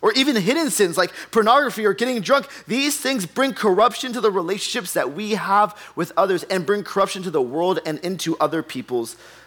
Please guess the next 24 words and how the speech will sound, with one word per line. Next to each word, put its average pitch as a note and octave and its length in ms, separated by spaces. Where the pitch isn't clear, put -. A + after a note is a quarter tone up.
lives. A2 680
So G#3+ 160
a F3 80
right A3+ 240
understanding A#3 720
of D#3+ 180
Jesus F3 540
leads G3+ 340
us B3 160
to B3+ 80
know C3+ 340
that F3 140
we G3+ 120
are E3+ 100
free A3 320
from G#3 140
the G3 80
wrath F3+ 240
of C3+ 100
God, C3 320
and E3 140
because A#3 520
of C3+ 140
that, G#2 240